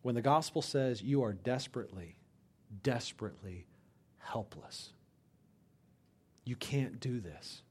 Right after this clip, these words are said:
You can't perform for God. You realize that? You can't change yourself. You can't stop sinning.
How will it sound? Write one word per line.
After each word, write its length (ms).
You 120
can't 320
perform 300
for 120
God. 300
You 60
realize 300
that? 180
You 120
can't 340
change 280
yourself. 440
You 120
can't 360
stop 300
sinning. 360